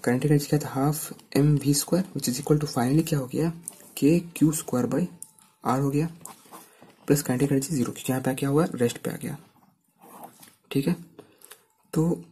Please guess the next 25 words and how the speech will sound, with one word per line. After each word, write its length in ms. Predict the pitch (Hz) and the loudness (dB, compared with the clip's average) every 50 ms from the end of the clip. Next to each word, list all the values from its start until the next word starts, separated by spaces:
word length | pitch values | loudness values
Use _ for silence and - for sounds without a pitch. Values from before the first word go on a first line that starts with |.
| _ _ - - - - | _ _ -20 -14 -6 -4
यहाँ 140 | 139 135 135 | -4 -4 -4
टू 180 | 135 - 143 143 | 0 4 6 6
multiply 400 | 147 143 143 143 139 - 139 135 | 6 6 4 2 0 2 2 2
divide 240 | 135 135 135 131 - | 2 2 0 -4 -4
कर 120 | - 127 | -6 -6
देते 200 | 123 - - 147 | -6 -4 -4 -4
हैं, 180 | 160 165 - - _ _ _ _ _ - - - _ _ _ _ _ _ - | -4 -4 -6 -12 _ _ _ _ _ -20 -20 -20 _ _ _ _ _ _ -10
तो 80 | 139 | -4
क्या 120 | - 147 143 | 0 0 0
होता 140 | 143 - 143 | 2 2 2
है 60 | 135 | 4
यहाँ 120 | 135 135 135 | 4 2 0
से, 200 | 135 - 185 185 - - - - - | 0 -2 -4 -6 -6 -10 -20 -20 -20
हाफ 380 | - - 127 135 151 147 - - - - - - - | -12 -8 -4 -4 -4 -4 -4 -10 -16 -20 -20 -6 0
एम 300 | 117 135 147 151 151 147 135 | 2 4 4 6 4 4 4
वी 180 | - 139 147 147 | 4 2 2 2
square 340 | - - - - 127 123 123 | 2 0 0 0 0 0 -2
is 80 | - | -4
equal 300 | - - - 127 127 123 - | -6 -2 0 0 0 0 0
to 100 | - 175 - - - - - - - - _ _ - | -2 -2 -4 -6 -14 -20 -20 -20 -20 -20 _ _ 0
K 220 | - 139 147 165 165 165 - | 2 4 4 4 4 0 -4
Q 180 | - - 139 147 143 | 2 2 4 4 4
square 360 | - - - - 143 135 135 135 143 | 0 -4 -4 -4 -2 -2 -2 0 2
by 120 | 156 185 190 - - - - - _ _ _ | 2 2 0 -2 -8 -18 -18 -20 _ _ _
two 140 | - - | 0 0